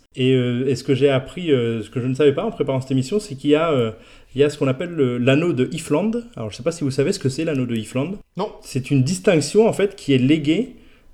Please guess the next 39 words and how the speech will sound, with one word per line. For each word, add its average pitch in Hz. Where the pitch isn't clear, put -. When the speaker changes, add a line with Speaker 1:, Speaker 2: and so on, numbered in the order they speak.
Speaker 1:
par 139
le 131
plus 143
grand 180
acteur 180
de 147
théâtre 143
de 127
langue 143
allemande, 117
en 107
fait. -
Et 123
donc, 131
euh, 110
on, 131
on 135
le 127
donne, 160
on, 123
en 113
fait, 139
on 123
adoube, 147
euh, 110
on 120
adoube 139
le, 110
le, 107
le 113
plus -
grand 139
acteur, 139
euh, 98
de 117
théâtre 135
de 123
langue 117
allemande. 147